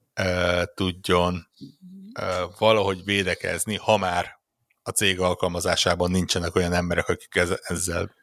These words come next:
ellen tudatosan védekezni akarnak, vagy látszólag a cégnek egyre kevésbé érdeke, hogy ezzel nem védekezzen. És, és tök érdekes, amikor így a, a, ebbe a For You feedben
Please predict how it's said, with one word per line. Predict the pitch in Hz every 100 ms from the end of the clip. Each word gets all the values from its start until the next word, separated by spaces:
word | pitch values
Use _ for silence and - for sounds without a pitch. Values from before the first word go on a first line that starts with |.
| _ -
ellen | 95 85
tudatosan | 92 90 - - - 87
védekezni | 90 87 - 87 85
akarnak, | 80 85 85 92 -
vagy | 85 78 _ - - - - _
látszólag | - 92 92 92 90 92
a | 87 - _ _ _ _ -
cégnek | - 95 92 90
egyre | 107 95 90
kevésbé | 90 90 82 90
érdeke, | 85 90 85 85 -
hogy | 87 87 - -
ezzel | - 90 85
nem | 82 85
védekezzen. | 87 85 87 - 90 92 101 113 _ _ _ _ _ _ _ _ _ _ _ _ _
És, | - 92 90 90 92 92 92 - - - _ _ _ _
és | - -
tök | 123 -
érdekes, | 95 90 87 92 -
amikor | 92 92 98 90
így | 90
a, | 95 92 95
a, | 95 -
ebbe | 90 90
a | 87 -
For | - - 98 87
You | 87
feedben | - 92 87 90 87